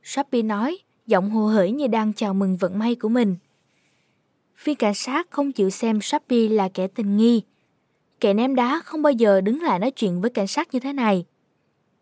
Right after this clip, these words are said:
Hắn chắc chắn sẽ chạy đi. Viên cảnh sát trông thấy một người đàn ông trước những khu nhà đang đuổi theo một chiếc taxi.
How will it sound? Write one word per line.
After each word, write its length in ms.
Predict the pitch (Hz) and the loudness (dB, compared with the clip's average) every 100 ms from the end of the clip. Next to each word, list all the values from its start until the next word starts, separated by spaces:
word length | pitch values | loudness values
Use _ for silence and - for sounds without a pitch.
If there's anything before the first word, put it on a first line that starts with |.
| _ _ _ _ _ _ | _ _ _ _ _ _
Hắn 380 | - 220 247 285 | -4 -2 -2 -2
chắc 240 | 294 - | -4 -2
chắn 260 | 233 214 294 | -2 -2 -4
sẽ 160 | 226 220 | -4 -2
chạy 200 | 202 180 | 0 2
đi. 280 | 220 226 - _ _ _ _ _ _ | 2 2 -2 _ _ _ _ _ _
Viên 200 | 294 302 | -2 0
cảnh 160 | 277 208 | 0 -2
sát 360 | - 269 330 - | -2 -4 -2 0
trông 200 | 247 240 | 0 0
thấy 160 | 254 | -2
một 200 | 330 269 | -2 0
người 100 | 202 | 0
đàn 180 | 196 208 | 0 0
ông 240 | 226 220 | 0 0
trước 320 | 208 277 330 254 | 0 -2 -2 -2
những 260 | 196 233 | -2 -2
khu 140 | - 240 | 0 2
nhà 360 | 233 220 185 - _ _ | 4 4 2 -2 _ _
đang 260 | 247 285 262 | 0 2 2
đuổi 120 | 208 | 0
theo 260 | 233 247 233 | 0 -2 0
một 220 | 208 - | -2 -2
chiếc 180 | 262 302 | -6 -6
taxi. 480 | - - 254 247 | -8 2 4 4